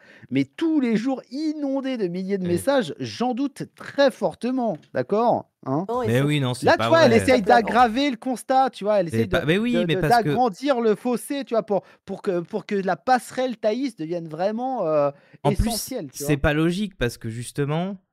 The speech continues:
Speaker 2: en fait, il y a un, il y a un truc, euh, aussi, c'est que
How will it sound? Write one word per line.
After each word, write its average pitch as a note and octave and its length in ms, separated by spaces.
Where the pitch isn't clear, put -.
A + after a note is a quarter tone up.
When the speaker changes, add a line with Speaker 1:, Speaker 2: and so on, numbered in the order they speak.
Speaker 2:
en G#2+ 80
fait, D#3 260
il G#2 40
y - 40
a F2 60
un, F2+ 240
il E2+ 60
y F2 40
a F2 80
un F#2 100
truc, B2 320
euh, F2 280
aussi, F#2 340
c'est A2 180
que G2+ 320